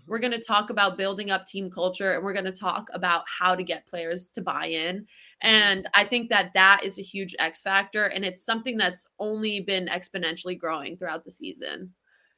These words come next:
Speaker 2: The super team concept, I think you're absolutely right, because you look at this roster and it's just big names from top to bottom. And so when you have that, sometimes, it, and I, I see it all the time,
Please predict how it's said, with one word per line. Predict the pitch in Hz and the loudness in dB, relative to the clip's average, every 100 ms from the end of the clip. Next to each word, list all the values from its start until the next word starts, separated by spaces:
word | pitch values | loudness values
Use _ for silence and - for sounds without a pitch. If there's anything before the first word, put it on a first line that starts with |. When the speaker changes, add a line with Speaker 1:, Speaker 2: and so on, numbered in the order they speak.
| _ _ _ - | _ _ _ -10
Speaker 2:
The | 208 | -6
super | - 277 254 | -2 -2 -2
team | - 240 220 | -2 -2 -4
concept, | - 202 214 202 180 | 0 0 2 0 2
I | 170 | 2
think | 190 185 | 2 6
you're | |
absolutely | 175 170 - 165 | 6 6 2 -2
right, | 156 180 165 | 4 6 6
because | 156 175 156 | 4 -2 -2
you | 180 | 2
look | 202 202 | 2 2
at | 160 | 0
this | 165 - | 0 6
roster | 185 190 - 170 151 | 8 8 6 2 4
and | 156 | 4
it's | 156 - | 2 0
just | - 190 - 147 | -2 -2 -2 0
big | 202 143 | 0 0
names | 165 180 160 160 - | -2 -2 -2 -4 -8
from | 170 | -10
top | - 156 147 | -4 -4 -4
to | 147 | 2
bottom. | 170 175 135 95 127 | 6 6 6 0 -8
And | - 165 156 160 | -4 -2 -2 -4
so | - - 190 180 | -2 4 4 4
when | 175 185 | 0 -4
you | 180 | -2
have | - 320 277 180 | 6 6 6 4
that, | 156 196 - | 4 4 0
sometimes, | 214 220 254 208 233 233 - | -8 0 6 6 4 -2 -4
it, | 202 - | -6 -4
and | 208 190 | 0 2
I, | 185 - | 0 2
I | 180 247 | 4 4
see | - 226 | 2 2
it | |
all | 202 | 2
the | 190 | 2
time, | 180 180 190 | 0 2 2